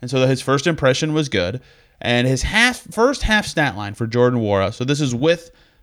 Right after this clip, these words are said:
the rest of, here are the guys that played in the first half of the Pacers. This is a nine-man rotation, right? Mathurin,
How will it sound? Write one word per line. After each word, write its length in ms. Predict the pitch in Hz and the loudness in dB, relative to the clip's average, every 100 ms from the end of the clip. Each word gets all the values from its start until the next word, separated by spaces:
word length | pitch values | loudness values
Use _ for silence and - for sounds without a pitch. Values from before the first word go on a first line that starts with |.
| - | -4
the 80 | 120 | 0
rest 260 | 139 135 | 2 2
of, 300 | 120 - 131 | -2 -2 -8
here 180 | 147 254 | 0 2
are 40 | |
the 60 | 247 | 2
guys 200 | 202 170 | 0 -4
that 100 | 156 | -2
played 100 | 165 | 0
in 60 | 151 | 0
the 60 | |
first 240 | 139 135 135 | -2 -2 -2
half 160 | 123 | -2
of 80 | 123 | -4
the 40 | |
Pacers. 360 | 113 104 - 73 | -6 -6 -6 -8
This 100 | 123 | -2
is 40 | 131 | 0
a 20 | |
nine-man 460 | 123 139 135 127 | 2 2 2 -2
rotation, 420 | 127 123 95 113 95 | -2 -4 -6 -6 -4
right? 180 | 101 - - - _ _ _ | -6 -6 -20 -20 _ _ _
Mathurin, 600 | 139 165 185 208 233 240 | 0 2 2 0 -2 -4